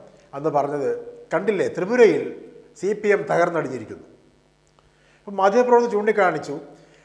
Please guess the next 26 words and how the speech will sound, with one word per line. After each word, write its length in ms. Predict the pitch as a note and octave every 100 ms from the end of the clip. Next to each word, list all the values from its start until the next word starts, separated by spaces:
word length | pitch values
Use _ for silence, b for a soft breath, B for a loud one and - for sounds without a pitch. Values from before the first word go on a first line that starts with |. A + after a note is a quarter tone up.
| b
അവിടെ 200 | D#3 A3
സി 200 | - F#3
പി 140 | F#3+ C4
എം 140 | B3
അല്ല 180 | G3+ A#3+
യഥാർത്ഥത്തിൽ 380 | G3 F#3+ F3 E3
തകർന്നടിഞ്ഞത്, 640 | D3+ D3 C3 B2 C3+ -
കോൺഗ്രസ് 440 | F3+ D4+ C4+ A3+ C#3
ആണ്. 180 | E2+ - - _ b b b b b D#3+
കെ 100 | F#3+
പി 200 | G3 B3+
സി 140 | C4
സി, 160 | A#3 A#3
അവിടുത്തെ 380 | D3+ F3 A3+ A#3+
പി 200 | G#3+ A#3
സി 160 | C#4
സി 380 | C4+ A#3+ A#3+ - B B B
ഒന്നടങ്കം 580 | E3 A#3+ A3+ G3+ G3+ G#3 - b b b b C3+
ബി 80 |
ജെ 140 | F3+ A#3
പി 100 | B3
പക്ഷത്തേക്ക് 420 | A#3+ A#3 A3 F#3+
പോയതുകൊണ്ടാണ് 760 | E3+ E3+ E3 D#3 C#3+ C3+ C3+ - - - _ _ _ _ _ _ _ _ _ _ _ _ C3+
അവിടെ 160 | D3+
ഭരണമാറ്റം 500 | C#3 C#3 D3 D3+ D3+
ഉണ്ടായത്. 380 | C3 B2+ B2 B2